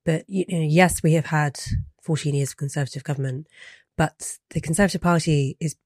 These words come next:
by no means a sort of traditionally right-wing party. I mean, there, there are obviously some, um, social con-, socially conservative M Ps.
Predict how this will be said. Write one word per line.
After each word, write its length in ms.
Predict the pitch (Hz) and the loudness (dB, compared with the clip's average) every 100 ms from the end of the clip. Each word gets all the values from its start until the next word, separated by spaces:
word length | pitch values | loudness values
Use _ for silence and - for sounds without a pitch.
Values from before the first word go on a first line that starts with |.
| _ | _
by 160 | 151 147 | 0 2
no 300 | 165 170 143 | 4 4 4
means 640 | 156 143 135 131 127 - - | 2 2 0 -2 -4 -8 -8
a 60 | 147 | -6
sort 220 | 143 135 | -2 -2
of 200 | 135 - | -4 -6
traditionally 460 | - 147 151 143 131 | -10 -4 -4 -2 -2
right-wing 580 | 135 135 147 135 127 127 _ _ _ | -2 0 0 -2 -4 -10 _ _ _
party. 280 | - 202 156 | 4 4 6
I 20 | |
mean, 140 | 151 139 | 2 2
there, 140 | 156 | 2
there 180 | 165 165 | 4 4
are 120 | 160 | 4
obviously 220 | 143 - | 2 -2
some, 420 | 139 151 139 139 131 _ _ _ _ | -4 -2 0 -2 -6 _ _ _ _
um, 320 | 160 143 135 | 0 0 -2
social 260 | - 143 143 | -4 -4 -4
con-, 200 | - - | -10 -10
socially 320 | - 156 - | -2 -2 -2
conservative 460 | 135 135 139 131 147 | -8 -4 -4 -4 -6
M 120 | 135 | -4
Ps. 380 | 165 156 135 | 0 0 0